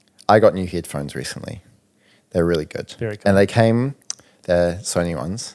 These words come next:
Speaker 1: This is a big flex.
Speaker 2: Yeah. <laughs>
Speaker 1: They're those Sony ones, and they're noise cancelling,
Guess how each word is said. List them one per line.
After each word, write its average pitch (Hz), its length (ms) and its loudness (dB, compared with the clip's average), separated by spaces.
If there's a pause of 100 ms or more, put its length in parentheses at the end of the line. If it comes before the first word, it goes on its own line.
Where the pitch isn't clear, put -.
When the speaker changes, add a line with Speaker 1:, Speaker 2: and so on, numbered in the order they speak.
Speaker 1:
This 85 100 -10
is - 40 -12
a - 20 -18
big 80 180 -6
flex. - 520 -10
Speaker 2:
Yeah. - 180 -8 (140)
<laughs> - 140 -10
Speaker 1:
They're 90 120 2
those 92 220 2
Sony 95 280 2
ones, 95 220 0
and 90 80 -6
they're 80 180 -2
noise 82 140 -6
cancelling, 90 480 -6